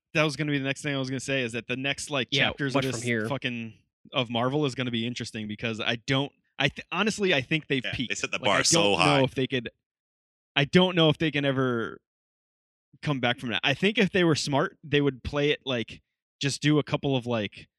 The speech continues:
Speaker 1: character piece type of m-, movies and, like, not go too crazy. You
Speaker 3: Yeah.
Speaker 1: know what I mean?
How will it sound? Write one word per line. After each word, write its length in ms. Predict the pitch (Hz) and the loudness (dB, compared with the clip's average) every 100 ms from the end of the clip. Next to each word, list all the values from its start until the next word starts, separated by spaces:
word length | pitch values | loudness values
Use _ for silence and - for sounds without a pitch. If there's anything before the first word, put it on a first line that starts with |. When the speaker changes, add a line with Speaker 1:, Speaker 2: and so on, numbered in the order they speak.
| _ _ _ _ _ _ - | _ _ _ _ _ _ -8
Speaker 1:
character 400 | 156 160 156 156 | -4 -2 0 0
piece 320 | - 165 - | 0 -2 -2
type 220 | 160 147 | -4 -2
of 60 | 139 | -4
m-, 180 | 135 - _ | -6 -12 _
movies 520 | 160 151 139 139 127 123 | -2 0 2 0 -2 -4
and, 180 | 113 | -6
like, 200 | 110 104 | -6 -6
not 300 | 131 135 135 | -4 -6 -6
go 200 | 123 135 | -4 -4
too 260 | 117 - 143 | -2 -2 -2
crazy. 500 | - 127 123 117 117 | -2 -6 -4 -4 -4
You 120 | 80 | -2
Speaker 3:
Yeah. 60 | 120 | -2
Speaker 1:
know 80 | 117 | -2
what 80 | 117 | -4
I 40 | |
mean? 240 | 117 113 | -4 -6